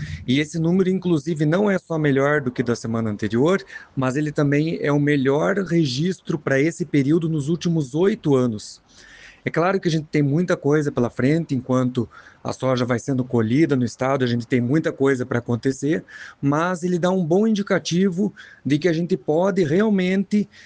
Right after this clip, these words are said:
chegar perto do recorde estabelecido no ciclo vinte e dois, vinte e três, quando a gente colheu vinte e dois vírgula três milhões de toneladas.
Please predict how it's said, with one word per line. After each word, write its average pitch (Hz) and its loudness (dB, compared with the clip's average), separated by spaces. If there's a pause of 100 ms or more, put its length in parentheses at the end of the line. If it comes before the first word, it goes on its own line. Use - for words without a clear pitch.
chegar 160 -2
perto 175 0
do 170 4
recorde 151 0
estabelecido 139 0
no 135 0
ciclo 135 -2
vinte 143 0
e 135 0
dois, 123 0
vinte 131 -2
e 175 0
três, 170 0 (320)
quando 160 0
a 160 2
gente 160 -2
colheu 156 0 (320)
vinte 175 2
e 185 2
dois 160 0
vírgula 180 0
três 165 0
milhões 151 0
de 151 -10
toneladas. 151 -4